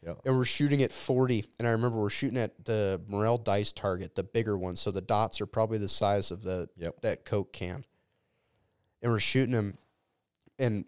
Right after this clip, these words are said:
Speaker 2: we do a couple rounds. And, I mean, we're at thirty and forty. We're building that confidence of,
Speaker 1: Yep.
Speaker 2: like, this bull's gonna come in screaming. And we're hitting the dots. And then all of a sudden, my dad shoots, and he has, like, one flyer.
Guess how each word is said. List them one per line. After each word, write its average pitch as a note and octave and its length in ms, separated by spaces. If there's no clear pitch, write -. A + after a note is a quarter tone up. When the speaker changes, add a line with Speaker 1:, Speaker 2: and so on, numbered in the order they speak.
Speaker 2:
we A#2 140
do B2+ 140
a B2+ 60
couple B2+ 280
rounds. G#2 480
And, G2+ 100
I G2+ 60
mean, G2 320
we're A#2 140
at - 220
thirty C3 240
and G#2 100
forty. G2 240
We're G2 140
building G#2+ 340
that G2 200
confidence G2 580
of, - 80
Speaker 1:
Yep. - 80
Speaker 2:
like, F2 240
this A2 160
bull's G2 280
gonna - 160
come F#2 240
in - 80
screaming. G#2 580
And A#2+ 100
we're G#2+ 100
hitting C3 180
the A#2+ 100
dots. A2+ 360
And B2 100
then B2 80
all B2 120
of B2+ 60
a A#2+ 40
sudden, A#2+ 260
my G#2+ 120
dad G#2+ 440
shoots, - 420
and A#2 120
he A2 80
has, A2 180
like, A2 140
one B2 200
flyer. G2 520